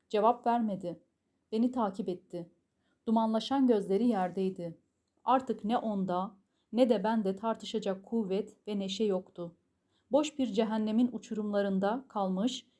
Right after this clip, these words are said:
günahsız hayvanlar gibi anlaşılmamış ve dalgın tekrar uçuruma girdik. Tırmandığımız yollardan kaymaya başladık.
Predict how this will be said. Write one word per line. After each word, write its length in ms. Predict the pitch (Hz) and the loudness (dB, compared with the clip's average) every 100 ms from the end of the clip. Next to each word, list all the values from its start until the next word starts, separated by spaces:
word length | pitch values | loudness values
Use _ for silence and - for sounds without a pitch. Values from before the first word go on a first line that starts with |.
| - | -4
günahsız 500 | 220 226 - 262 220 | 0 0 0 -4 -2
hayvanlar 480 | 208 208 208 226 247 | 0 0 0 2 2
gibi 380 | 196 190 202 - _ _ - | 0 -4 -4 -6 _ _ -4
anlaşılmamış 960 | 214 214 220 269 247 202 185 226 - - | -4 -2 -2 2 2 2 -2 -6 -8 -4
ve 140 | 220 208 | -2 0
dalgın 580 | 208 202 208 226 254 - | 0 0 0 -2 -4 -6
tekrar 360 | 285 - 226 | -8 -2 -2
uçuruma 460 | 196 190 - 190 185 | -2 -10 -6 -4 -4
girdik. 500 | 180 170 165 180 _ _ _ _ _ _ | -4 -8 -8 -14 _ _ _ _ _ _
Tırmandığımız 720 | - 226 226 214 233 247 247 | 0 2 2 4 4 4 4
yollardan 680 | 226 202 196 185 214 277 - | 0 0 -2 -2 -4 -6 -6
kaymaya 460 | - 196 190 196 | -4 -2 0 -2
başladık. 600 | 185 175 - 175 170 _ | -4 -8 -10 -10 -12 _